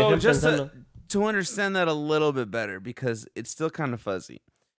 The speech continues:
Speaker 2: So, if a person is transabled
Speaker 1: Lee lo que dice ahí arriba de volada, guacho.
Speaker 2: Okay. Uh, you pulled it up. You wanna read it or you want me to read it?
Speaker 1: Léelo tú, gordo.
Speaker 2: All right.
Speaker 1: Tú eres el bueno para
Speaker 2: Becoming disabled by choice, not chance.
Speaker 1: <laughs>
Speaker 2: Transabled people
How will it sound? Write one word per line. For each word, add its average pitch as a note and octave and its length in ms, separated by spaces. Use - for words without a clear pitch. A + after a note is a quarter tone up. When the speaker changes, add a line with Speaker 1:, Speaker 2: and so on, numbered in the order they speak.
Speaker 2:
So, D#3 220
if C#3+ 100
a D3+ 60
person G3+ 400
is F#3+ 160
transabled E3 580
Speaker 1:
Lee F#3 120
lo G3+ 160
que F#3+ 80
dice F3+ 200
ahí F#3 120
arriba E3+ 260
de D#3+ 80
volada, C#3+ 300
guacho. B2 220
Speaker 2:
Okay. A2+ 380
Uh, A2+ 640
you B2 140
pulled B2+ 220
it B2 100
up. B2+ 240
You C3 160
wanna C#3 160
read D#3+ 140
it - 20
or - 40
you D3 80
want C3 120
me B2 80
to A#2 80
read G2+ 180
it? E2 120
Speaker 1:
Léelo G#3+ 280
tú, A#3 260
gordo. G#3+ 60
Speaker 2:
All A#2 80
right. G2 160
Speaker 1:
Tú - 80
eres E3 140
el E3 60
bueno D#3+ 160
para E3 160
Speaker 2:
Becoming G#3 220
disabled E3+ 460
by C3+ 200
choice, C#3 600
not B2 440
chance. - 800
Speaker 1:
<laughs> - 440
Speaker 2:
Transabled F3 1200
people C3 600